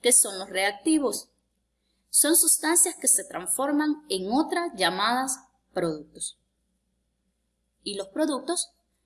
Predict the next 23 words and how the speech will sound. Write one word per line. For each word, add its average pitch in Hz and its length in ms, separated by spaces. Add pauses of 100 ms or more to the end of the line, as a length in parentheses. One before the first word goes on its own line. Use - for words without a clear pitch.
(160)
son 196 320
las 190 140
sustancias 262 540
que 202 60
se - 160
producen 294 560 (220)
al 185 180
final 185 500 (140)
de 180 240
la 180 120
reacción. - 500 (440)
Recuerden 190 480
que 294 160
esto 277 200
es 285 160
una 277 200
reacción 277 760 (440)
química. 160 460 (2000)
Estructura 339 680
de 214 140
una 190 340
ecuación 180 520
química. - 480